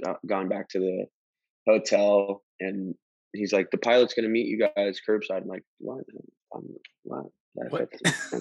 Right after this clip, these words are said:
Speaker 1: was like, "I've
Speaker 2: <laughs>
Speaker 1: never done, like, a private jet, so I have no idea what he's talking about." I'm like, "Okay, so just
Speaker 2: <laughs>
Speaker 1: wait there." Like, "Where's this guy?" We're, like, ca-,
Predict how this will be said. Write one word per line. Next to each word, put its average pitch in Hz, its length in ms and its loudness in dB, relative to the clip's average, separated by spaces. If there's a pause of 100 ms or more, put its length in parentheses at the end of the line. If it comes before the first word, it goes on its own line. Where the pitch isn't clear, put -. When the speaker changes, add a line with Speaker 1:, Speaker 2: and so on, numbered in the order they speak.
(120)
Speaker 1:
was 104 100 -4
like, 104 160 2
"I've 110 140 4
Speaker 2:
<laughs> - 0 -
Speaker 1:
never 117 200 4
done, 117 200 2
like, 113 140 2
a 107 40 -2
private 107 300 0
jet, 104 200 0
so 101 120 -4
I 107 40 -4
have 107 100 -6
no 110 120 -2
idea 104 240 -2
what 98 120 -4
he's 101 140 -8
talking 101 280 -4
about." 127 180 -4
I'm 120 60 -10
like, 101 160 -4
"Okay, 143 320 4
so 185 160 0
just 117 140 -4
Speaker 2:
<laughs> - 20 4
Speaker 1:
wait 113 220 4
there." 120 240 2 (340)
Like, 120 160 2
"Where's 165 180 6
this 170 120 -4
guy?" 165 380 6 (440)
We're, 123 140 -4
like, 110 80 -10
ca-, 127 140 -8